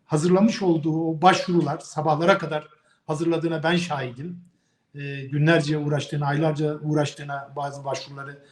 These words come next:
ben şahidim. O kişi şu anda yok ve bizim Anayasa Mahkemesi'ne başvuruları yapacak arkadaşlar kimler şu anda bilmiyorum. E, yani birçok, e, bu konuda partiye faydalı, topluma faydalı olan insanların dışarıda durup,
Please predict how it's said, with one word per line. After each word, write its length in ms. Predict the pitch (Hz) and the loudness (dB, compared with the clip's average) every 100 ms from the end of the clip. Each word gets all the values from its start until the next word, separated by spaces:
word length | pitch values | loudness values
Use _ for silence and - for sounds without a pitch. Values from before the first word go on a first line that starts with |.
| _ | _
ben 120 | 165 165 | 4 4
şahidim. 460 | 147 151 151 226 - _ _ _ _ | 4 2 0 -4 -6 _ _ _ _
O 140 | 269 233 | 0 0
kişi 260 | 190 233 | 0 -2
şu 160 | 175 220 | 2 4
anda 220 | 180 196 | 6 4
yok 360 | 180 175 - 190 | 2 0 -6 -6
ve 200 | 196 190 _ _ _ _ - | -6 -6 _ _ _ _ -10
bizim 280 | 175 202 202 | -6 -4 -2
Anayasa 380 | 190 190 180 175 | 0 0 0 0
Mahkemesi'ne 520 | 170 170 175 175 170 | 0 0 -2 -2 -2
başvuruları 680 | 170 - 175 175 175 170 175 | -2 -2 2 2 4 2 2
yapacak 460 | 170 160 156 - | 0 -2 -4 -4
arkadaşlar 680 | 151 160 156 151 165 156 - | -6 0 0 0 -2 -4 -6
kimler 280 | - 185 170 | 0 6 8
şu 160 | 143 151 | 6 2
anda 260 | 147 156 | 2 2
bilmiyorum. 520 | 151 170 147 139 214 208 - 233 - _ _ - | 2 2 2 2 0 -2 -8 -16 -18 _ _ -6
E, 60 | 202 | -2
yani 380 | 202 220 196 | 4 6 8
birçok, 360 | 226 - 233 - | 6 6 4 4
e, 40 | |
bu 340 | 208 202 202 208 | 2 4 2 2
konuda 640 | 214 208 208 208 208 - - _ | 4 4 6 2 2 -6 -20 _
partiye 420 | - - - 220 247 | 6 6 6 2 4
faydalı, 500 | 202 170 165 160 - | 4 4 0 -6 -6
topluma 420 | 175 208 208 214 | -6 -2 -2 0
faydalı 400 | 180 170 170 165 | -2 -2 -2 -4
olan 220 | 170 170 | -4 -4
insanların 600 | 170 190 185 196 220 185 | -6 -4 -2 0 0 0
dışarıda 460 | 175 185 180 196 175 | -4 -4 -4 -8 -12
durup, 240 | 190 247 | -16 -16